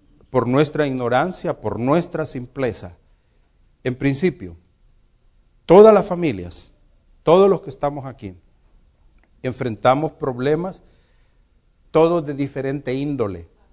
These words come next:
Probablemente lo, el relato que yo estoy haciendo es un relato de una persona que tenía un problema financiero. Los acreedores venían detrás de ella, había perdido su,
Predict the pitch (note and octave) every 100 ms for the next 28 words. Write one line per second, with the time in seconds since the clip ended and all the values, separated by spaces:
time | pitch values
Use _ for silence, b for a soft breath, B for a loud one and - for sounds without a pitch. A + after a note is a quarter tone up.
0 | _ _ _ _ _ _ _ - C#3+ D3+
1 | D#3+ D#3+ D#3+ E3 D#3+ D3 C3+ C#3 C3+ C3
2 | C3 D3+ D3+ D#3 D3 D3 D#3+ D3+ C3+ D3
3 | D#3 D#3 E3 D#3 C#3 C3+ D3 D#3+ D3+ C#3+
4 | D3 D3 - D#3 G3 E3 D3 D3+ D3+ C3
5 | B2+ C#3 C3+ C3 A#2 G2+ - C4 D#3+ G#2
6 | G2 G#2 A2 G#2 A#2+ D3 D3 D3+ E3 D#3
7 | D#3+ D#3+ D3+ E3+ E3+ B2 B2 B2 A#2 C3
8 | D#3 D#3+ E3+ D3+